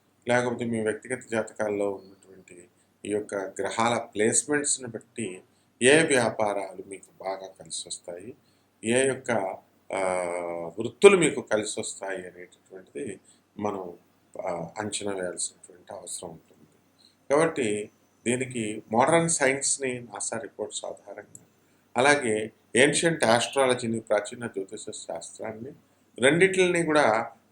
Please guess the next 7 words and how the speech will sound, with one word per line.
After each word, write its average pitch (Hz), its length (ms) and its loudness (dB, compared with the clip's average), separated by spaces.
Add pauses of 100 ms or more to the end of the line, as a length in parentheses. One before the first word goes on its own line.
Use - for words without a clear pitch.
మిళితం 170 440 4
చేసి 117 560 -2 (280)
మనం 117 400 0 (300)
నక్షత్రాన్ని, 110 840 -2 (400)
లగ్నాన్ని, 98 880 -2 (320)
తర్వాత 120 340 2
రాశిని 107 840 0